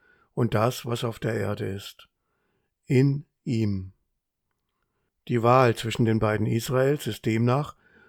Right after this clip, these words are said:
auch eine Wahl zwischen dem irdischen Babylon, Jerusalem, und dem künftigen himmlischen Jerusalem.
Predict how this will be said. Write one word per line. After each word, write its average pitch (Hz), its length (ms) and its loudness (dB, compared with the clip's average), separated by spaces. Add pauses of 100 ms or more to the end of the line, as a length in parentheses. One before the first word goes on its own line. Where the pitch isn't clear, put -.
auch 127 240 4
eine 135 280 6
Wahl 117 320 4
zwischen 113 320 -4
dem 104 200 -2
irdischen 131 720 0 (280)
Babylon, 120 540 0
Jerusalem, 143 680 -4 (260)
und 131 180 6
dem 120 180 4
künftigen 139 720 2
himmlischen 120 520 2
Jerusalem. 101 760 -8